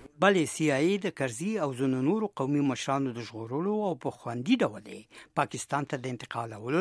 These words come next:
لپاره روزګان ته سرخي الوتکه استولې وه. خو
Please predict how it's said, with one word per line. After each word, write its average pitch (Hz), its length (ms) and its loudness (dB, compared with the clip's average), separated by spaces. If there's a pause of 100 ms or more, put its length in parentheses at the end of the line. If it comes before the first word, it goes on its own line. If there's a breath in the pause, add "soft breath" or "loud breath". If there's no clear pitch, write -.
لپاره 202 300 6 (340 soft breath)
روزګان 131 420 2
ته 135 120 -4
سرخي 127 380 -2 (280)
الوتکه 123 380 -2
استولې 190 380 -2
وه. - 80 -14 (360 soft breath)
خو 294 160 4